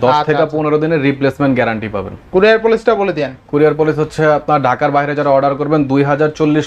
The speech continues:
Speaker 1: টাকা, আবারও বলতেছি দুই হাজার চল্লিশ টাকা দিয়ে কনফার্ম করতে হবে, বাকিটা হচ্ছে আপনার কন্ডিশন ওইখান থেকে উঠায় নেবেন অথবা পাঁচ বা দশ মিনিটের জন্য ফোন দেখে নিতে পারবেন।
Speaker 2: ইনশাল্লাহ, শপের ফুল অ্যাড্রেসটা বলে দিয়েন।
Speaker 1: এটা হচ্ছে ঢাকা যমুনা ফিউচার পার্ক, লেভেল ফোর,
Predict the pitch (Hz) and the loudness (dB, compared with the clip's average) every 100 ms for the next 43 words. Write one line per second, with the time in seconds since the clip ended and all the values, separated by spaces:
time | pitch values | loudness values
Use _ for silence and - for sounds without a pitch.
0 | 143 123 120 135 139 139 127 120 110 135 | -2 0 0 0 0 -2 -4 -10 -2 0
1 | 131 135 143 147 147 143 151 151 151 147 | 0 0 -2 0 0 0 0 2 2 0
2 | 147 156 147 151 160 170 139 123 143 139 | 0 0 -2 -2 0 0 0 -2 -2 -4
3 | 135 - 139 147 165 165 143 139 147 143 | -4 -2 -2 0 -2 0 0 0 0 0
4 | 135 139 151 202 247 - - - - - | 0 0 0 -2 -2 -12 -20 -20 -18 -4
5 | 330 185 180 185 190 226 214 _ 175 180 | 0 2 2 2 2 0 -4 _ -2 2
6 | 208 196 139 98 - 160 165 - 156 151 | 2 2 -2 -4 -4 -2 -2 0 -2 -2
7 | 147 165 165 160 170 170 160 131 131 127 | -4 -2 -2 0 -2 -2 -2 0 0 -2
8 | 113 107 101 92 - - - - 180 190 | -4 -4 -6 -6 -12 -14 -14 0 2 2
9 | 190 170 156 180 185 196 202 208 196 214 | 2 0 0 -2 -2 -6 -4 -4 -2 -2
10 | 196 170 147 127 - - - - - - | -2 -2 -4 -6 -16 -20 -20 -20 -20 -20
11 | - - 139 156 165 139 139 170 160 175 | -14 -4 0 2 2 0 0 0 0 0
12 | 180 175 156 147 160 151 135 110 - 120 | -2 0 -4 0 0 2 0 -2 -10 -6
13 | 127 143 165 160 - 160 | -2 2 2 0 0 2